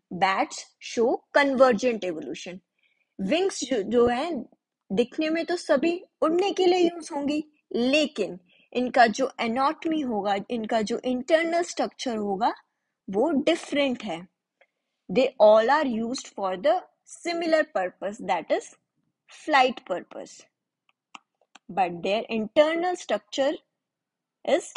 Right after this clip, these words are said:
different। So, I hope you understood this topic।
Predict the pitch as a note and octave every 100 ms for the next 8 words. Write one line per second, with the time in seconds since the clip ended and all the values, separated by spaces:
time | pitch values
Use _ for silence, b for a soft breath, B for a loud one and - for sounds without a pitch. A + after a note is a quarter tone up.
0 | - A#3 B3 A#3 - - - - - _
1 | _ _ _ _ _ - B3+ - F#3 A3
2 | C4+ D4+ D#4+ C4+ B3 C4+ - D#4 C4+ D4
3 | - C#4+ B3 F#4